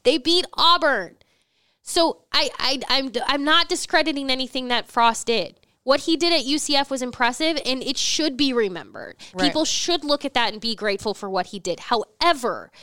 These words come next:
Speaker 1: he, what he inherited in Nebraska is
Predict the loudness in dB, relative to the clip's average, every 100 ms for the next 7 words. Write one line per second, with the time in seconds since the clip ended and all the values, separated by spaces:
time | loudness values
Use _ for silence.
0 | -20 -20 -20 -12 -2 0 2 0 -10 _
1 | _ _ -20 -20 -20 _ _ _ -20 -2
2 | 0 2 4 2 2 2 2 2 2 0
3 | -2 2 2 0 -4 -4 -4 -8